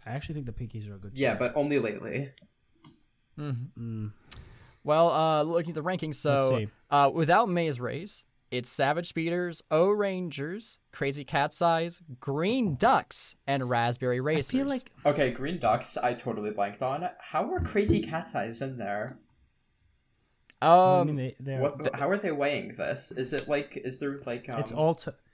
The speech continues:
Speaker 2: extra
Speaker 1: well,
Speaker 2: weighing
Speaker 1: it's
Speaker 2: for
Speaker 1: all-time
Speaker 2: recency,
Speaker 1: Marble League
Speaker 2: or
Speaker 1: rankings, and, like, obviously,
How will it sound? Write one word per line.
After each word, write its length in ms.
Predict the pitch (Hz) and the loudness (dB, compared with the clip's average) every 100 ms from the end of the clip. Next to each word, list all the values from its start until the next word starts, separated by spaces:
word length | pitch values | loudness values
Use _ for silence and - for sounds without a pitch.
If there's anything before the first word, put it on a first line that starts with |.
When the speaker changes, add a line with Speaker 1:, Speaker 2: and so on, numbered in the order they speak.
| - | -4
Speaker 2:
extra 300 | 131 - - | -4 -2 0
Speaker 1:
well, 80 | 190 | 2
Speaker 2:
weighing 120 | 208 | 0
Speaker 1:
it's 80 | 190 | 0
Speaker 2:
for 60 | 185 | 4
Speaker 1:
all-time 320 | 190 196 190 | 4 4 2
Speaker 2:
recency, 200 | 196 165 | 2 2
Speaker 1:
Marble 300 | 180 220 143 | 4 4 4
League 160 | 113 110 | 2 2
Speaker 2:
or 80 | |
Speaker 1:
rankings, 400 | 113 110 107 95 - | 0 -2 -6 -8 -2
and, 120 | 143 | 2
like, 160 | 143 127 | 2 0
obviously, 720 | 127 170 180 135 - 135 127 | 2 2 4 0 0 0 0